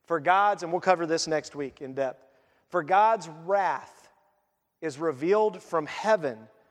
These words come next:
against all godlessness and unrighteousness of people who by their unrighteousness suppress the truth." They suppress the truth about the Lord Jesus Christ. They suppress the truth about his story of being master and savior.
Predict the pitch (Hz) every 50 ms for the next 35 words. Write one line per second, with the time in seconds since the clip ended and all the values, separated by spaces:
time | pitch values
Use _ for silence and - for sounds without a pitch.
0 | _ _ _ _ - 160 147 131 165 180 180 - - 160 180 175 190 202 165 185
1 | 185 185 185 175 185 180 - - 196 185 170 - - - - 180 160 165 170 165
2 | 160 160 160 160 156 - 156 - - 147 139 131 - - - 151 - _ - 196
3 | 190 185 - 170 151 135 160 156 135 117 165 165 165 185 202 202 175 196 196 196
4 | - 175 175 180 175 175 185 185 185 185 - 165 143 - - 143 131 - - -
5 | - 156 - - - - 175 156 135 127 - - - - - - _ _ _ _
6 | _ _ _ _ _ - 147 - - 147 113 _ _ _ _ _ _ _ _ _
7 | _ _ _ _ _ _ _ _ _ _ _ _ _ _ _ _ _ _ _ _
8 | _ _ - 156 165 156 - - 185 - - - 214 233 220 - - 180 - -
9 | - 156 143 - - 135 135 135 131 131 - 139 135 135 131 139 139 139 123 110
10 | 139 139 127 120 127 120 - - - 143 135 131 120 - - 165 151 - - 180
11 | - - - - 214 214 214 - - - 180 - - - 170 151 - 190 147 160
12 | 156 160 135 160 156 - - - - - - - - - - 202 190 190 185 165
13 | 151 143 139 127 135 151 143 143 143 143 151 156 165 160 156 - - - 139 123
14 | 131 139 131 127 - - - 147 143 147 131 139 131